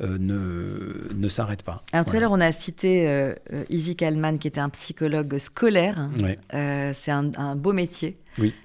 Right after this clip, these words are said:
Speaker 2: Euh, il en manque en France ?
Speaker 1: Les psychologues scolaires, il y en a des psychologues scolaires en France. Leurs, leurs, euh, leurs missions sont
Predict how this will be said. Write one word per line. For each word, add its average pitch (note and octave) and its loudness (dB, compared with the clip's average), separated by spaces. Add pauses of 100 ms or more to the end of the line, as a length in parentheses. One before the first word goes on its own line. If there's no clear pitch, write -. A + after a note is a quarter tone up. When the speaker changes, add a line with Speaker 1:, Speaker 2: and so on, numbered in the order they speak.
(160)
Speaker 2:
Euh, C3+ -2
il E3+ 0
en E3 2
manque G3 -2
en F3 -4
France ? - -6 (480)
Speaker 1:
Les A2 -2
psychologues D#3+ 6
scolaires, D3+ 4
il G#2 -4
y F#2+ 2
en G#2 4
a F#3+ 8
des A#2+ 4
psychologues G#2 -2
scolaires G#2+ -2
en E2+ -6
France. F#3 2
Leurs, G#2+ 0
leurs, F#2+ -4
euh, F2 -8
leurs E2+ -8
missions F2+ -4
sont F#2+ -10